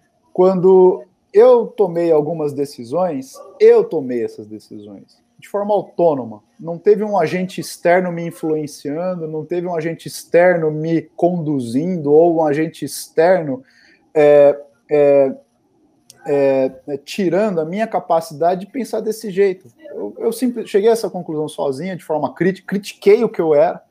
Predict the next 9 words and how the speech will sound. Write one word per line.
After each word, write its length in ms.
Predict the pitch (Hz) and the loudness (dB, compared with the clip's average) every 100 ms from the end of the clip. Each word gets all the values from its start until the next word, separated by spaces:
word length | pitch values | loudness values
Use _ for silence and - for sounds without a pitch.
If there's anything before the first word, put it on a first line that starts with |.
| _ - | _ -16
critiquei 440 | 165 - - 202 | -16 -16 0 4
o 60 | 208 | 4
que 60 | |
eu 60 | 180 | 0
fazia, 500 | - 131 117 123 175 _ _ _ _ | -8 -10 -10 -14 -16 _ _ _ _
mas 200 | 143 156 | -6 -4
de 80 | 175 | -4
forma 320 | - 165 160 | -4 -2 -4
consciente, 1000 | - 151 - 131 131 165 180 180 - | -6 -10 -10 -8 -6 -6 -8 -12 -16